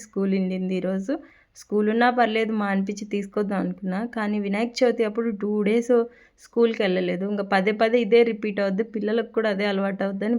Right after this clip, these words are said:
పిల్లల్ని అయితే తీసుకురాకుండా మేము ఐదుగురం మాత్రమే వచ్చాం. అక్కడ స్నానం చేస్తుంటే ఎంత బాగా అనిపిస్తుందంటే, కానీ నీళ్ళున్నాయి. చల్లగా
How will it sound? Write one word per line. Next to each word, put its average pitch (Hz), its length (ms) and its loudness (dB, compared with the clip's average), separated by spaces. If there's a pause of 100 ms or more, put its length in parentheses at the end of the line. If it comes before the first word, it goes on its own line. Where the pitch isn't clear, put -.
పిల్లల్ని 196 340 -2
అయితే 196 240 -4
తీసుకురాకుండా 196 680 -4
మేము 190 260 -2
ఐదుగురం 220 480 -2
మాత్రమే 214 480 -4
వచ్చాం. 190 340 -4 (920)
అక్కడ 208 260 -2 (120)
స్నానం 202 340 -2
చేస్తుంటే 208 420 -6 (100)
ఎంత 208 280 -2 (240)
బాగా 190 260 -2
అనిపిస్తుందంటే, 196 720 -4 (140)
కానీ 202 240 -6 (140)
నీళ్ళున్నాయి. 202 640 -2 (160)
చల్లగా 226 440 2